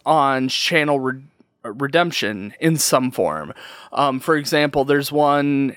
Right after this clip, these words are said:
a, a lot of other channels do this, the hydrate, where you kinda make the person hosting the channel,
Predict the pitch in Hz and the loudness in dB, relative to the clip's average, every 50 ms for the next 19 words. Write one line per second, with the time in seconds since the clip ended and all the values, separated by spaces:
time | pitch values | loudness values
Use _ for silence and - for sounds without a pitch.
0 | - - 165 - - - 165 190 185 - 185 202 208 214 208 202 202 208 185 185 | -8 -10 -10 -8 -2 0 0 0 0 0 0 2 2 4 2 2 2 2 2 2
1 | 180 170 156 143 - 175 151 147 147 143 - - 147 139 131 131 131 - - - | 4 2 2 2 2 2 2 2 2 0 0 0 0 2 2 2 0 0 0 0
2 | 127 - - 139 135 143 143 147 151 156 165 170 180 - - - - - - - | -2 0 0 -2 -2 -2 -2 0 2 2 2 2 0 -2 -6 -12 -18 -20 -20 -20
3 | - - - 165 165 151 147 147 147 - 156 170 180 165 - - 202 180 165 160 | -14 -6 0 0 2 4 4 2 2 0 0 -2 -2 0 0 0 2 2 2 2
4 | 156 160 156 160 151 - - - 156 160 156 147 - - - 165 156 147 - - | 2 2 2 2 0 -2 -10 -2 0 2 2 0 0 0 0 0 0 0 0 0
5 | 156 147 143 139 - - 156 151 143 - - 156 147 135 127 127 - - 156 139 | 0 2 0 0 0 0 0 0 0 -2 -2 -2 -2 -2 -2 -2 -2 0 0 2
6 | 131 127 127 131 | 2 2 2 0